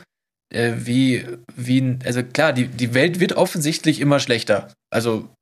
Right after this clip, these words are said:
so, ne, da, das kann man irgendwie auch, glaub ich, nicht schön rechten, äh, reden. Da kannst du von noch so viel Stachelschwein, Babynachwuchs im Tierpark berichten.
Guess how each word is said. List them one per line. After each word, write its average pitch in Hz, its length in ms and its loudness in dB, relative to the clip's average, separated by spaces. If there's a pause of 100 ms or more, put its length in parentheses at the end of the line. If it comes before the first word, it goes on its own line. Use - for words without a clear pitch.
(120)
so, 120 280 0
ne, 127 260 2
da, 147 140 2
das 123 240 -4
kann 147 160 0
man 170 160 0
irgendwie 165 400 2
auch, 147 160 -2
glaub 147 160 4
ich, 139 80 0
nicht 160 160 0
schön 147 160 2
rechten, 123 240 0
äh, 113 80 -2
reden. 117 520 -2
Da 117 120 2
kannst 143 240 0
du 139 80 -2
von 135 160 0
noch 156 100 2
so 170 140 -2
viel 160 240 0
Stachelschwein, 143 1200 0
Babynachwuchs 139 760 2
im 135 340 -2
Tierpark 147 460 0
berichten. 139 400 -2